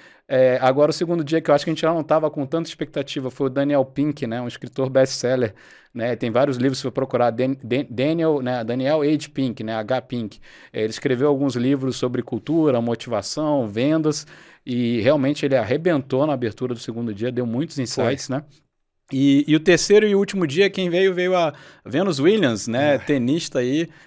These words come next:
Speaker 1: campeã mundial, irmã da Serena Williams, e também fez ali um painel conversando sobre essa mentalidade de um atleta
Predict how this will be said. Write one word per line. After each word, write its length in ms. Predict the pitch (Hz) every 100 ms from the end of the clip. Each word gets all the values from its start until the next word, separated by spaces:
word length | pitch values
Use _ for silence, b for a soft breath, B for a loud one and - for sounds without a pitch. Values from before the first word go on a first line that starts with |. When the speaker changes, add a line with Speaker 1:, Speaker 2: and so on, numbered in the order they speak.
| _
Speaker 1:
campeã 480 | - 143 139 135 143
mundial, 720 | 127 165 196 147 120 160 139
irmã 240 | 117 123 151
da 80 |
Serena 380 | 156 147 135 147
Williams, 580 | 113 131 156 170 - -
e 640 | 123 123 123 120 113 110 110
também 240 | 117 117 135
fez 240 | 135 131
ali 100 | 127
um 80 | 131
painel 500 | 131 117 107 120 135 B B _
conversando 420 | - 120 113 127 123
sobre 360 | - 120 120
essa 400 | 120 117 120 110
mentalidade 680 | 113 117 127 120 107 117 120
de 120 | 113
um 60 | 123
atleta 640 | - 107 113 113 113 113